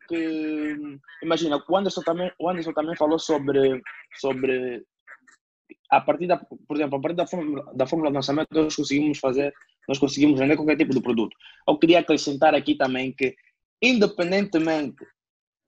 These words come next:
de, de seres uma pessoa à vontade nas redes sociais, porque para você produzir conteúdo, você vai ter que mostrar a tua cara nas redes sociais, inevitável. Mas aqui com a fórmula de lançamento, você não precisa fazer isso. Inclusive, nós não fizemos isso.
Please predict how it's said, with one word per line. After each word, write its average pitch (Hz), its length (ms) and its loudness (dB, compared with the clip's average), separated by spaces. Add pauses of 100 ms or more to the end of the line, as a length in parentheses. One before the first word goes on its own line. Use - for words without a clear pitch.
(180)
de, 131 460 2
de 131 140 -4
seres 190 200 4
uma 196 200 4
pessoa 165 240 4
à - 20 2
vontade 147 420 -2
nas 131 120 -4
redes 147 220 -6
sociais, 135 300 -4
porque 117 220 -14
para 127 100 -4
você 127 220 -2
produzir 156 360 -6
conteúdo, 139 380 -2
você 113 200 -6
vai 143 100 0
ter 143 140 -4
que 131 160 -20
mostrar 131 260 0
a 135 40 2
tua 123 180 2
cara 120 240 4
nas 110 180 -10
redes 117 200 -8
sociais, 113 500 -2 (500)
inevitável. 110 680 -4 (460)
Mas 143 500 4
aqui 143 200 -6
com 175 80 -2
a 156 40 -4
fórmula 175 280 -2
de 143 60 -8
lançamento, 143 760 -6 (360)
você 143 240 0
não 190 180 0
precisa 170 400 -2
fazer 165 300 0
isso. 151 240 2 (440)
Inclusive, 214 440 4
nós 214 200 6
não 196 120 2
fizemos 147 420 0
isso. - 280 -6